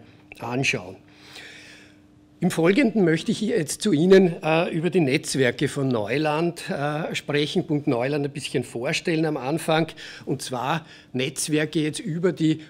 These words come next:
politischen Zäsuren neunzehnhundertachtunddreißig, neunzehnhundertfünfundvierzig hinweg. Also mein Zeitraum ist wirklich bis in die Mitte, äh, der neunzehnhundertsechziger Jahre hinein.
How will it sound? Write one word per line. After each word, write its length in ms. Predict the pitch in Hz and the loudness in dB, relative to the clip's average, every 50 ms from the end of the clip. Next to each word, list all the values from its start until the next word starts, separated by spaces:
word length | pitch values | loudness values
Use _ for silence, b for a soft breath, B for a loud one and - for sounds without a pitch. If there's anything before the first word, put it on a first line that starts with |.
| B - | B -6
politischen 600 | - 143 135 143 170 - - 175 - - 185 - | -4 -2 0 0 0 0 0 0 0 0 0 0
Zäsuren 600 | - - 156 - - - 139 139 160 185 185 185 | 2 2 2 2 0 -2 -2 4 8 8 10 10
neunzehnhundertachtunddreißig, 1120 | 151 135 135 127 - - 170 135 107 110 - - - 185 156 143 151 135 139 131 - - 147 | 8 4 2 -2 -4 -6 -6 -6 -8 -10 -12 -6 -2 0 0 0 0 -2 -4 -4 -4 -4 -4
neunzehnhundertfünfundvierzig 1000 | 139 139 135 131 - 160 139 - 170 156 160 160 156 143 - 151 143 143 - - | -2 -2 -4 -2 -4 -6 -4 -2 0 0 0 -2 -4 -2 -2 -2 -2 -2 -4 -4
hinweg. 440 | - 151 139 107 117 143 160 - B B B B B | -4 -2 0 0 0 0 -2 -4 B B B B B
Also 160 | - 123 143 | -4 -2 0
mein 300 | 139 131 120 123 139 151 | 0 0 0 -2 -4 -6
Zeitraum 480 | - - 139 104 131 127 - 139 139 147 | -4 -4 -4 -4 -4 -4 -2 -2 0 -2
ist 140 | 135 - 151 | -2 -2 -2
wirklich 280 | 139 135 156 143 - | -2 -2 -4 -6 -4
bis 200 | - 151 131 - | -6 -6 -4 -2
in 80 | 165 143 | -2 -2
die 80 | 147 | 0
Mitte, 460 | 139 127 127 147 139 - - 143 123 B B B B B B | 0 0 -2 -2 -4 2 2 2 2 B B B B B B
äh, 200 | - 127 131 123 - - - | -2 0 0 0 -2 -6 -4
der 100 | - 143 | -2 0
neunzehnhundertsechziger 960 | 139 131 131 131 131 - 156 135 - - 135 123 123 - - - 165 139 160 143 | 0 2 0 0 -2 -2 -4 -4 -2 -2 -2 -2 -4 -6 -6 -6 -4 0 0 0
Jahre 480 | 131 127 110 104 113 117 127 139 131 B B B B B B B B B B B | 0 0 0 -2 -2 -2 -2 -2 -4 B B B B B B B B B B B
hinein. 520 | - 143 143 127 117 110 117 131 160 196 | -2 0 0 2 2 2 2 2 2 2